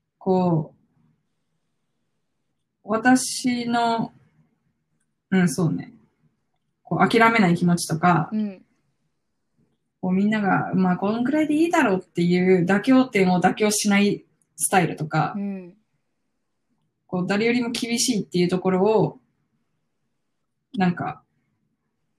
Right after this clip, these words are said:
Speaker 1: 否定しないでいてくれた感じ。
Speaker 2: うん。
Speaker 1: もちろんたまにはまあ、落ち着けっていう時もあったか-、けど、だからといって、
Speaker 2: うんうんうん。
Speaker 1: やめた方がいいみたいに言われることはなかったし、
Speaker 2: うん。
Speaker 1: なんか、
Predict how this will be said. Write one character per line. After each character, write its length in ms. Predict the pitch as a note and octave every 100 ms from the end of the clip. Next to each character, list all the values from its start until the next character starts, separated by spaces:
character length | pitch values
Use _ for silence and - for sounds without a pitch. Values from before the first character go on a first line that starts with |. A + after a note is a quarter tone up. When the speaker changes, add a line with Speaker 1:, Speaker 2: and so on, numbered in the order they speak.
| _ _ _ _ _ _ _
Speaker 1:
否 100 | -
定 160 | - A#3
し 160 | A3+
な 120 | G#3 G#3
い 40 |
で 80 | F#3+
い 60 |
て 100 | F#3+
く 80 | -
れ 100 | C#3+
た 80 | -
感 220 | D#3 C#3+
じ。 220 | C#3 F#3 -
Speaker 2:
う 60 |
ん。 280 | G#3 F#3+ E3 _ _ _ _ _ _ _ _ _ _ _ _ _ _ _ _ _ _
Speaker 1:
も 100 | A#3+
ち 100 | C4
ろ 80 | C#4
ん 40 |
た 80 | B3+
ま 140 | A#3+ B3+
に 200 | B3 G3
は 80 | F#3
ま 180 | F3+ -
あ、 20 |
落 140 | G3
ち 140 | - -
着 20 | -
け 140 | C#4
っ 40 |
て 60 | -
い 60 | G3
う 20 |
時 140 | G3
も 160 | F#3 F3+
あ 60 |
っ 120 | F#3+ -
た 160 | F3+
か-、 220 | - E3+
け 160 | E3 F3+
ど、 340 | E3+ E3 D#3 -
だ 80 | A3
か 80 | G#3+
ら 100 | G3
と 80 |
い 60 | C4
っ 20 | B3+ C#4+
て、 220 | C4+ -
Speaker 2:
う 20 |
ん 40 | A3+
う 40 |
ん 40 |
う 20 | G#3
ん。 20 |
Speaker 1:
や 80 | F3+ _ _ _ - - _ - -
め 60 | -
た 100 | A3
方 40 |
が 60 | G3
い 60 |
い 20 | F#3+
み 160 | F3
た 80 | D#3
い 60 | D#3
に 80 |
言 100 | E3+
わ 160 | F3 F3
れ 80 | F3
る 60 |
こ 100 | F3+
と 60 | F3
は 60 | E3
な 100 | E3
か 80 |
っ 60 | D#3+
た 100 | E3+
し、 340 | - F#3 E3+ G3+
Speaker 2:
う 60 |
ん。 260 | G#3 F#3+ F3 _ _ _ _ _ _ _ _ _ _ _ _
Speaker 1:
な 100 | G3+
ん 80 | F#3+
か、 240 | D#3 D#3